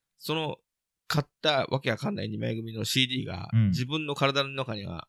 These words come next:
Speaker 1: かなり染みついたけど、
Speaker 2: うん。
Speaker 1: そっからね、やっぱ何枚かアルバム買ったけど、
Speaker 2: うん。
Speaker 1: どれも、
Speaker 2: うん。
Speaker 1: あの、フランク・ザッパっていうのはこういう人だっていうのが分かりにくい。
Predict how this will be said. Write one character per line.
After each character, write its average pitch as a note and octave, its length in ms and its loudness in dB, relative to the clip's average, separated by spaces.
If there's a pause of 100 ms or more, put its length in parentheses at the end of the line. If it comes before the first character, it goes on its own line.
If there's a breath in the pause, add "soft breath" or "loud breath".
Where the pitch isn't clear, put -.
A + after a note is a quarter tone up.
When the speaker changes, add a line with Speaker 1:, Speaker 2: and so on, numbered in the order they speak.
(120)
Speaker 1:
か - 120 -2
な E3 80 0
り A2+ 80 -2
染 - 140 -2
み D#3+ 80 -4
つ - 80 -6
い G3 60 -2
た D#3+ 100 -2
け - 80 -6
ど、 C#3+ 240 2
Speaker 2:
う - 20 4
ん。 G#2 260 4 (520)
Speaker 1:
そ - 200 0
っ - 140 -8
か A3+ 140 -2
ら B3 80 -2
ね、 A3 340 -2 (280)
や - 100 -2
っ - 40 -4
ぱ - 340 -6
何 D#3+ 260 -2
枚 A2+ 140 -4
か G#2 80 -4
ア G2+ 40 -2
ル G#2+ 80 -2
バ A2 60 -4
ム A2 60 -10
買 A2+ 140 -6
っ - 60 -20
た A#2+ 120 -4
け G#2+ 60 -4
ど、 G#2+ 160 -4
Speaker 2:
う A2+ 40 6
ん。 G2 240 4 (520 loud breath)
Speaker 1:
ど A2 180 2
れ F#3+ 120 0
も、 F#3 400 -4 (120)
Speaker 2:
う - 20 0
ん。 G2+ 320 2
Speaker 1:
あ G2+ 140 -4
の、 G2 200 -6 (960)
フ B2+ 120 -2
ラ D3 60 4
ン D#3+ 60 -2
ク・ D#3+ 80 -8
ザ E3+ 100 2
ッ - 40 0
パ - 140 2
っ - 80 -2
て D3+ 80 -6
い - 20 2
う - 0 -
の C#3+ 60 2
は A#2 60 -2
こ - 180 -4
う B2+ 40 0
い C3 80 0
う B2+ 40 -4
人 B2+ 160 -2
だ C3+ 100 4
っ D3+ 120 -6
て - 120 -4
い A2+ 60 0
う A2 40 -4
の G3 80 -4
が - 80 -6
分 G#2+ 140 -2
か D3+ 120 0
り D#3 80 2
に D3+ 140 -8
く C#3+ 100 -8
い。 - 220 -10